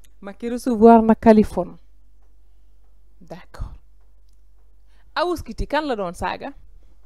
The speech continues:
Macky Sall ak njabootam. Donc, ça engage Macky Sall ak njabootam. Kaliphone kan la doon saaga? Macky ak Marème Faye Sall. Ça engage Macky ak xali-, Marème Faye Sall.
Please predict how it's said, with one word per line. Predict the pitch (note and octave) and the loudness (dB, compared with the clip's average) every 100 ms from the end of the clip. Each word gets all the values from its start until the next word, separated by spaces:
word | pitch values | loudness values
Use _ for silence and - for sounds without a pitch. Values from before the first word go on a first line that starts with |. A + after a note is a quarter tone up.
| - - - - - - - - - - - | -20 -20 -20 -20 -20 -20 -20 -20 -20 -20 -16
Macky | F#3 E3 A#3+ | -14 -8 -2
Sall | D4+ G3+ | -2 0
ak | G#3+ | -2
njabootam. | A3 G3+ E3+ - - - - - - - - - - - - - - | 2 2 0 -4 -12 -20 -20 -20 -20 -20 -20 -20 -20 -20 -20 -20 -14
Donc, | F3+ F3+ - A#3 - - - - - - - - - | -10 -10 -14 -18 -18 -20 -20 -20 -20 -20 -20 -20 -20
ça | - G#3+ - | -18 -18 -14
engage | A3 A3+ A3 | -8 -6 -6
Macky | G3 G3 G3+ | -10 -12 -8
Sall | G3+ F#3 | -8 -8
ak | F3+ | -12
njabootam. | E3+ E3 E3 - - - - - - - - | -12 -10 -12 -16 -20 -20 -20 -20 -20 -20 -6
Kaliphone | E4 E4+ E4+ D4+ B3 | -4 -4 -4 -8 -6
kan | D#4 E4 | -8 -4
la | D4+ | -4
doon | C4 B3+ | -4 -2
saaga? | B3+ G#3 G3 C#4 - - - | 0 0 -2 -8 -12 -20 -20
Macky | F#3+ A#3+ F#4 F4 - | -10 -4 -4 -4 -8
ak | C4 | -8
Marème | B3 B3+ A#3+ | -4 -4 -4
Faye | A#3 G3+ | -6 -8
Sall. | F#3 F3 - - - - - - - - - | -8 -14 -16 -20 -20 -20 -20 -20 -20 -20 -18
Ça | - G#3+ G#3+ | -10 -8 -8
engage | A3 G#3 G3+ F#3+ F#3+ | -8 -4 -4 -4 -10
Macky | A#3+ C4 - - | -10 -10 -12 -12
ak | G#3+ - G#3 | -14 -14 -16
xali-, | A3+ G#3+ G#3+ A3 - B3 - | -14 -12 -14 -18 -20 -20 -20
Marème | A#3+ G#3+ G#3+ G#3+ G3 | -20 -16 -12 -12 -12
Faye | G3 G3 | -14 -14
Sall. | G3 - - | -12 -14 -16